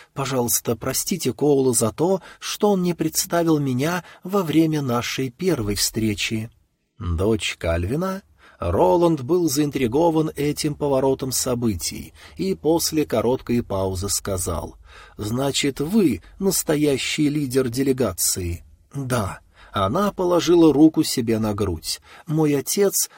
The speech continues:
разрешил мне действовать от его имени по всем вопросам,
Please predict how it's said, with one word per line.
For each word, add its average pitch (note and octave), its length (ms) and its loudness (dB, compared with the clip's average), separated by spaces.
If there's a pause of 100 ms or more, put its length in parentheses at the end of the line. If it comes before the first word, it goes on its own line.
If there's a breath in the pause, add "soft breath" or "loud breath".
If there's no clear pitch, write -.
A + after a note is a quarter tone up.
разрешил F#3 720 2
мне E3 240 4
действовать F3 680 0
от D#3+ 220 -4
его D#3+ 240 4
имени F3+ 640 0 (180 loud breath)
по F#3+ 140 -4
всем F3 360 0
вопросам, D#3 720 0